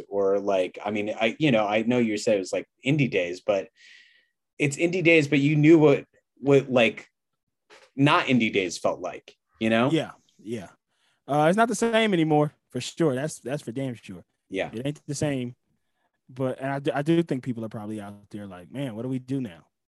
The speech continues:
Speaker 1: Mm-hmm.
Speaker 2: You know, don't necessarily know what they, what they're supposed to do.
Speaker 1: Right.
Speaker 2: But it's, I think it'll pick up as the, as people feel more safe to come out.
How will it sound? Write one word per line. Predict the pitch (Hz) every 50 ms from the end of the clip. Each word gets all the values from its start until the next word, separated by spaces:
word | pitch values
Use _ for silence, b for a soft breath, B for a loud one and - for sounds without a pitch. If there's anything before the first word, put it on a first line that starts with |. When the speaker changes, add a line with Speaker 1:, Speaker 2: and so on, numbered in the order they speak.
| _ - 127
Speaker 1:
Mm-hmm. | 117 113 110
Speaker 2:
You | 101
know, | 104 - - _ _ _ _ -
don't | - 113 113 110
necessarily | 110 - - 113 107 107
know | 110 110 110 110 110 110
what | 110 110
they, | - 110 104 - _ _ _ _ _ _
what | - 110 104
they're | 117 113 113
supposed | 101 - 107 - 110 110 104
to | 101
do. | 98 113 117 117 113 113 107 _ _ _ _ _ _ _ _ _ _ -
Speaker 1:
Right. | - 110 107 95 85
Speaker 2:
But | 131 131 131 127 123 _ _ _ _ _ _ _ _ _ _ _ _ _ _ _ _ _ -
it's, | 165 170 175 170 - - - _ - - - _ _ _ _ _ -
I | - 165 185
think | - 233 240 254
it'll | 233 220 190 _ _ -
pick | - 214 190 -
up | 196 139 98 - _ -
as | 139 151 156 147
the, | 139 151 143 131 - -
as | 135 143 139 139 135 135
people | - - 175 156 165 160
feel | - - 143 139
more | 139 139 135 135 135 131
safe | 127 - 139 131 127 -
to | -
come | - 120 117 120
out. | 139 147 139 139 -